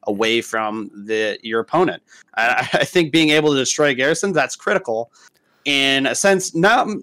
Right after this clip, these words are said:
now it's, now I can see why they probably tossed it with garrisons being spaced two hundred meters. Yes, y-, if you lose one, it's a little bit, it's very damaging. Um, but just having that constant steady, I mean,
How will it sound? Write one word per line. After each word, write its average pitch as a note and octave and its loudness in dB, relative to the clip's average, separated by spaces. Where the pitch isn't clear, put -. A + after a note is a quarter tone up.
now G#3+ 4
it's, - -2
now G3+ 4
I G3+ 4
can F3 -4
see G3+ -6
why C3+ 0
they E3+ -2
probably E3+ -2
tossed F3 0
it - -4
with B2 -6
garrisons D3 -2
being C#3 -8
spaced B2+ -10
two C#3 -6
hundred A2+ -6
meters. F3 2
Yes, C#3 0
y-, A#2+ -4
if - -10
you C3 -2
lose D3+ 2
one, E3 4
it's A#2 -4
a A#2+ -6
little C3 2
bit, D3 2
it's A#2+ -10
very C#3 0
damaging. D3 -2
Um, B2+ 0
but D3+ -8
just F3+ -2
having F3+ 0
that E3+ 0
constant D#3 -4
steady, D3+ 0
I C3 -2
mean, C3+ -6